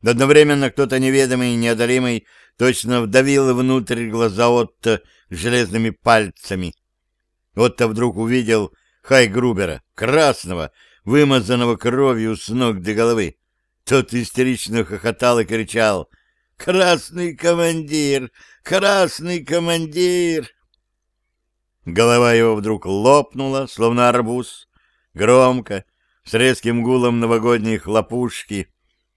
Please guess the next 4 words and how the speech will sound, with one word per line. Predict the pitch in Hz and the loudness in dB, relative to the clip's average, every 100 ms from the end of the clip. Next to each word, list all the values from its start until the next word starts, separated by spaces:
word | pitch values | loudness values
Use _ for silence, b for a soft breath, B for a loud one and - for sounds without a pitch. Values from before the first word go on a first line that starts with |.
| _ _ - | _ _ -2
Волна | 104 120 127 | 0 2 2
красной | 120 127 131 - 117 | 2 2 2 -2 -4
дымящейся | 113 120 117 113 113 - 110 | -2 -2 -2 -4 -6 -4 -2
влаги | 107 113 107 98 95 | 2 2 2 -4 -10